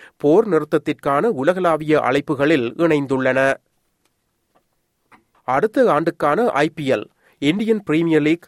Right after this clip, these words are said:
கிரிக்கெட் போட்டிகளுக்காக வீரர்களை வாங்கும் ஏலத்தில் ஆஸ்திரேலிய வேகப்பந்து வீச்சாளர் மிச்சல் ஸ்டார்க் மிகவும் அதிகப்படியான நான்கு புள்ளி நான்கு ரெண்டு மில்லியன் டாலர்களுக்கு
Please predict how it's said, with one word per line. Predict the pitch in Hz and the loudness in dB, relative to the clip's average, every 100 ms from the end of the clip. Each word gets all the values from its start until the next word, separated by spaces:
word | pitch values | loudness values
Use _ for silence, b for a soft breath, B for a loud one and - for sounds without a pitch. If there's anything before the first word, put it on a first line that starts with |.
| _ | _
கிரிக்கெட் | 160 160 208 - | -6 -2 -2 -2
போட்டிகளுக்காக | 147 147 143 143 - 135 135 262 | -2 -2 0 -2 -2 -2 0 -2
வீரர்களை | 160 143 185 180 175 170 | -2 0 0 0 0 0
வாங்கும் | 131 135 143 131 | 0 -2 -2 -6
ஏலத்தில் | 117 135 147 147 165 110 143 b b b | -2 0 0 0 -2 0 -2 b b b
ஆஸ்திரேலிய | - 147 - 269 240 226 | -2 -2 -2 -4 -2 -4
வேகப்பந்து | 135 151 202 - 165 | 0 0 0 -2 -2
வீச்சாளர் | 151 147 - 143 139 101 | 0 -2 0 0 0 -2
மிச்சல் | 123 147 - 175 | -6 -4 -2 -2
ஸ்டார்க் | - 160 139 139 - - | -4 -4 -2 -2 -6 -4
மிகவும் | 147 170 165 135 | -2 0 0 -2
அதிகப்படியான | - 127 190 247 - 156 143 139 151 254 B B B B | -2 -4 -2 -4 -4 -2 0 2 0 -2 B B B B
நான்கு | 127 226 233 247 | -2 -2 -2 -6
புள்ளி | 202 196 190 214 | -2 -2 -2 -4
நான்கு | 127 139 196 196 | -2 -4 -2 -2
ரெண்டு | 175 165 | 0 -2
மில்லியன் | 139 143 156 147 | -2 -2 -2 -2
டாலர்களுக்கு | 131 139 135 143 147 185 | 0 -2 -2 -2 -2 -2